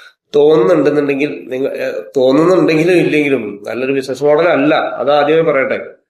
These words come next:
ഇനി വേറെ എന്തെങ്കിലും മറിച്ചൊരു അഭിപ്രായം ഉണ്ടെങ്കിൽ കെ എസ് ആർ ടി സിയെ നിലനിർത്തേണ്ട ആവശ്യകതയെക്കുറിച്ചൊക്കെ നിങ്ങൾക്ക് അഭിപ്രായം ഉണ്ടെങ്കിൽ നിങ്ങൾ കമന്റ് ചെയ്യാം.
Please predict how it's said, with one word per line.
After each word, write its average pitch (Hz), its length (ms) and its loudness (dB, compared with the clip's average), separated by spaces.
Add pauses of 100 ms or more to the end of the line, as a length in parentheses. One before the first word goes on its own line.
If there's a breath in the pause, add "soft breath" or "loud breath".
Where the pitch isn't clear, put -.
(340)
ഇനി 143 140 -2
വേറെ 147 340 2
എന്തെങ്കിലും 170 360 2
മറിച്ചൊരു 147 440 0
അഭിപ്രായം 160 540 2
ഉണ്ടെങ്കിൽ 151 220 0
കെ 151 80 -4
എസ് 139 260 0
ആർ 143 180 0
ടി 147 80 -6
സിയെ 143 200 -4
നിലനിർത്തേണ്ട 147 840 0
ആവശ്യകതയെക്കുറിച്ചൊക്കെ 151 1080 0
നിങ്ങൾക്ക് 139 340 0
അഭിപ്രായം 131 400 0
ഉണ്ടെങ്കിൽ 127 260 0
നിങ്ങൾ 131 300 -2
കമന്റ് 113 340 -2
ചെയ്യാം. 110 280 -4